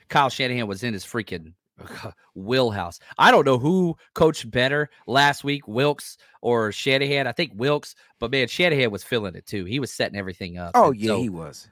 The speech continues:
Speaker 2: He was.
Speaker 1: that was great. And the good news is you played this exact same scheme last year. So you don't throw that out. Like, there is a lot of repetitive, like, Todd Bowles is Todd Bowles. And,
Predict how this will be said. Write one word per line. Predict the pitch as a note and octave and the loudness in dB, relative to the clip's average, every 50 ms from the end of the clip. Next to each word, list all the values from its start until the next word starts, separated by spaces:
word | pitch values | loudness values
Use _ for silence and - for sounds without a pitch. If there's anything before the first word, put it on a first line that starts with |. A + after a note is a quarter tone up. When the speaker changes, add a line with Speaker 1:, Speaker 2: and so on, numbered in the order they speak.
| _ _ _ | _ _ _
Speaker 2:
He | - A2 A2 | -12 -12 -10
was. | F#2 E2+ - | -4 0 2
Speaker 1:
that | D3+ D3 | 2 4
was | C3 G#2+ - | 2 0 -2
great. | - G2+ F#2 F2+ F2 - _ - | -6 -8 -8 -8 -8 -12 _ 0
And | F3 G#3 G#3+ | 0 0 0
the | G#3 | 0
good | - A#3 B3+ C#4 | -2 -2 -2 -2
news | C#4 B3+ G3 B3 | -4 -6 -6 -6
is | B3+ G3+ - | -6 -6 -8
you | G#3 | -10
played | G3 - G#3+ G#3+ A3+ G#3 | -8 -6 -4 -4 -4 -4
this | G#3+ G3+ - - | -6 -8 -8 -10
exact | E3+ D3+ - F3+ F3+ F3 - | -12 -6 -2 -2 -2 -2 -2
same | - F3 F3 E3+ | -6 -8 -10 -8
scheme | - - - F3+ F3+ F3 D#3 C3 A#2+ | -10 -10 -8 -6 -6 -6 -4 -4 -4
last | B2 C3 C#3+ C#3+ D3 C#3 - - - - | -2 -2 -2 -2 -2 -4 -4 -8 -10 -8
year. | A2+ A2+ A#2+ A#2+ G2+ F2 E2+ G2+ - _ _ _ _ _ _ _ _ _ _ _ | -4 -2 0 0 0 0 -4 -8 -16 _ _ _ _ _ _ _ _ _ _ _
So | - - | -6 -4
you | D3 D#3 | 0 2
don't | F#3+ B3 B3+ - - | 2 2 2 0 2
throw | F#3 G3+ G#3+ G3+ | 4 4 6 6
that | F3+ F3 D#3+ C3+ G#2+ | 6 4 4 4 2
out. | G#2+ A#2 A2+ - - _ - - _ _ _ _ _ _ _ _ _ _ _ _ _ - | 2 0 0 0 -4 _ -20 -20 _ _ _ _ _ _ _ _ _ _ _ _ _ -2
Like, | A#2+ B2 A#2 - - - _ _ _ _ - A#2+ | 0 0 0 -2 -8 -18 _ _ _ _ -4 2
there | E3 F3 G3 G#3 | 4 6 6 6
is | G#3 E3+ F#3+ E3+ E3+ | 6 4 2 2 4
a | E3 | 2
lot | D3 C#3 C3+ C#3 C#3+ D#3 F3+ G#3 G#3 - - | 2 2 2 4 4 4 4 4 2 0 2
of | D3 D3+ C#3+ C#3 C3 A#2+ A2 A2 - - | 2 4 4 4 2 0 -2 -8 -12 -10
repetitive, | A#2 A#2+ A2+ - - F3 F3 F#3 G3 F#3+ F3+ F#3 F3+ F3+ F3 D#3+ - _ _ _ _ - | -8 -8 -8 -4 -2 0 0 2 2 0 0 0 0 -2 -2 -4 -8 _ _ _ _ -2
like, | C3+ C#3 - - _ _ _ _ _ - | -2 -2 -2 -4 _ _ _ _ _ 2
Todd | - F#3+ A#3 D4 - | 6 6 8 8 8
Bowles | - A#3+ A#3 A#3 - - | 8 8 8 8 6 2
is | E3 - | -6 -2
Todd | - F#3+ F3+ E3+ D3 - | 2 2 2 2 2 0
Bowles. | D3+ C#3+ A#2+ F#2 - _ _ _ _ _ _ _ - - | 0 0 0 -2 -6 _ _ _ _ _ _ _ -10 -6
And, | B2 C3 C3 C3+ C#3 C#3 B2+ G#2+ | -4 -2 0 0 0 -2 -2 -4